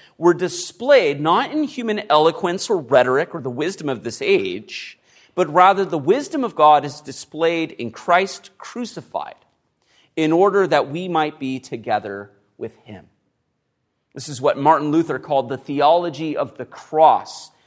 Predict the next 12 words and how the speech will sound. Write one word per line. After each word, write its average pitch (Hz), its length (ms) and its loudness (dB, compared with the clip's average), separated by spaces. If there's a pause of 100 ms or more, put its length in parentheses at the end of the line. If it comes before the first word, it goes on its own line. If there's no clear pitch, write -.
(140)
that 131 120 -4
God 165 300 6
reveals 160 380 -2
himself 165 380 -2
to 160 200 -4
us - 160 -6
not 165 340 0
through 190 280 -8
outward 170 420 2
glory 160 400 -6
and 139 140 -8
splendor, 165 680 -8